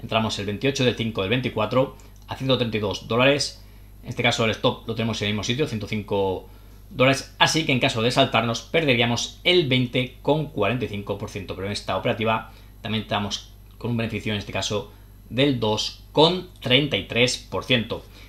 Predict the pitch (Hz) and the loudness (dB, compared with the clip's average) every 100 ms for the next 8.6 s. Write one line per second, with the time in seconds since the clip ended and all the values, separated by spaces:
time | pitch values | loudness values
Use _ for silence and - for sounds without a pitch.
0 | - - 107 143 139 123 117 120 - - | -16 -4 4 6 6 6 4 2 2 4
1 | 127 120 131 131 131 123 110 104 - 135 | 4 4 2 4 4 4 4 2 2 4
2 | 123 147 131 104 107 110 113 - 107 110 | 6 4 0 -2 0 2 0 2 2 2
3 | 101 104 98 - 117 117 185 185 - - | 0 -2 -4 -2 -2 2 0 -2 -18 -20
4 | - - - 107 98 110 107 101 101 120 | -20 -20 -10 -6 -2 -2 -2 -4 -2 2
5 | 113 113 113 - 127 120 117 113 110 110 | 2 2 0 0 0 2 2 2 2 0
6 | 104 101 107 104 104 101 110 - - - | 0 -2 -4 -4 -4 -2 -4 -4 -14 -20
7 | - - 117 120 - 110 - 113 - - | -20 -10 -2 0 0 -4 0 -2 -2 -2
8 | 131 139 110 110 123 131 | 0 2 2 4 4 2